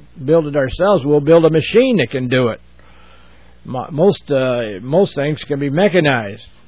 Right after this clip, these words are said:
even handing out hamburgers at the hamburger stand. You know, did you ever hear of the, uh, food mar-, mats? And it used to, I forget what they called them, but anyhow, New York City back in the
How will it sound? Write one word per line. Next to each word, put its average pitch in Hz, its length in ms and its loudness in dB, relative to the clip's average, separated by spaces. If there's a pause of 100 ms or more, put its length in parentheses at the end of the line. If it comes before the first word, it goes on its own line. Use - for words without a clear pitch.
(340)
even 131 320 -8
handing 147 380 0
out 143 200 0
hamburgers 135 680 0
at 120 140 -8
the 127 80 -6
hamburger 135 500 0 (120)
stand. 113 440 -6 (240)
You 127 140 -14
know, 131 140 -12
did 127 80 -12
you 143 60 -2
ever 143 160 -2
hear 151 220 6
of 139 80 0
the, 127 300 -4 (1000)
uh, 98 920 -12 (100)
food 180 240 2
mar-, 165 340 2
mats? 165 560 -2
And 117 200 -12
it 92 80 -14
used 143 240 -6
to, 127 200 -12
I 123 80 -10
forget 139 340 -8
what 131 280 -8
they 110 100 -10
called 123 320 -8
them, 110 120 -14
but 123 140 -4
anyhow, 135 300 0
New 135 160 0
York 151 380 4
City 196 240 0
back 147 260 -2
in 139 80 -6
the 127 80 -6